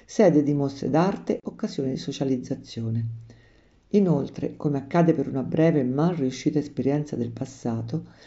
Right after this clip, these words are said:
le biblioteche sono anche il luogo d'accesso al P C e alle nuove tecnologie, dove chi ne ha bisogno si candida per trovare lavoro e inviare domande. La potenzialità di queste strutture, però, è ancora da sviluppare per molti aspetti.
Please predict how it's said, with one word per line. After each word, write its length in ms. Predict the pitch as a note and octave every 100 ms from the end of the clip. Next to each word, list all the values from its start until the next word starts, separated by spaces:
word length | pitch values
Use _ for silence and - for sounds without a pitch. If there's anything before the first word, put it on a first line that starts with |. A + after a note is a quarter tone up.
| - - - - _ _ _
le 160 | - G3+
biblioteche 580 | G#3 F#3 G#3 A#3 A#3 F#3
sono 260 | F3 E3+
anche 340 | F#3+ G#3 G3+ E3
il 100 | D3+
luogo 360 | E3 F#3+ F3+
d'accesso 580 | C#3+ C#3+ - F3+ F3 E3+
al 80 | -
P 220 | - -
C 160 | - -
e 240 | A3+ A#3
alle 220 | D#3 C#3+
nuove 260 | C#3+ F#3+ F3+
tecnologie, 880 | E3 - C#3 C3 B2 - A#2+ A#2+ - -
dove 260 | E3 E3+
chi 140 | E3+ D#3
ne 100 | C3+
ha 60 |
bisogno 520 | B2 C#3 - F#3+ G3+
si 160 | G#3 -
candida 500 | D3 C#3+ D3 E3 F#3+
per 140 | F3+
trovare 360 | F3+ E3+ C3 C3+
lavoro 440 | F#3 D#3 E3+ - -
e 120 | F#3
inviare 460 | E3+ C#3+ B2 B2
domande. 840 | C#3 C#3+ A#2 A#2 A#2 A#2 B2 - _ - - - - _ _ _ _ _ _ _ _ _ _ _ _
La 100 | G3
potenzialità 840 | G#3+ A3 G#3+ C#4 C4 A#3+ A#3 B3+
di 180 | B3+ E3+
queste 300 | F3 F3 E3
strutture, 600 | - C#3+ - D3+ C#3 D3
però, 280 | D3+ C#3+ C#3+
è 80 |
ancora 320 | F#3 G3 A3+ G#3
da 120 | E3+
sviluppare 600 | D#3 D3 D3 - C#3+ D3
per 200 | D3 D3
molti 220 | C#3 B2
aspetti. 640 | C#3 - A#2+ A#2+ A#2 -